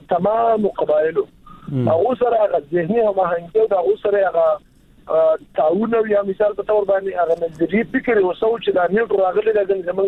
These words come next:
Speaker 1: عمل ته، زموږ په ملک باندې حمله کړې ده.
Speaker 2: هم.
Speaker 1: او حقیقت هم دا و چې په هغه وخت کې څو حمله کړې وه، په هغه وخت کې هغو د امارت اسلامي ملګرتیا کول او کړې وه.
Speaker 2: هم.
Speaker 1: خو جمعیت علما اسلام برای راست پارټۍ د طرف نه په دې کې هیڅ قسمه نه ملګرتیا کړې وه،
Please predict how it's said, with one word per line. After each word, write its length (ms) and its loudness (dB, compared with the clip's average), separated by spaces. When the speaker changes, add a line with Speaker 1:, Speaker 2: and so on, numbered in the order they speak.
Speaker 1:
عمل 160 0
ته، 180 -2
زموږ 260 -2
په 100 -2
ملک 140 0
باندې 340 0
حمله 220 0
کړې 220 -2
ده. 120 0
Speaker 2:
هم. 260 -4
Speaker 1:
او 120 0
حقیقت 360 -4
هم 120 -2
دا 80 0
و 60 -2
چې 140 -6
په 100 0
هغه 160 2
وخت 140 -4
کې 80 -2
څو 60 0
حمله 240 -4
کړې 220 -2
وه، 160 2
په 60 0
هغه 180 0
وخت 120 -8
کې 120 0
هغو 260 0
د 60 -4
امارت 340 0
اسلامي 360 -2
ملګرتیا 520 -2
کول 280 0
او 100 0
کړې 260 0
وه. 80 -10
Speaker 2:
هم. 140 0
Speaker 1:
خو 80 -2
جمعیت 340 -2
علما 240 2
اسلام 400 -2
برای 300 2
راست 280 0
پارټۍ 480 0
د 60 2
طرف 240 -2
نه 140 0
په 140 -2
دې 180 -4
کې 80 -18
هیڅ 120 -2
قسمه 240 0
نه 100 2
ملګرتیا 500 0
کړې 260 0
وه، 120 0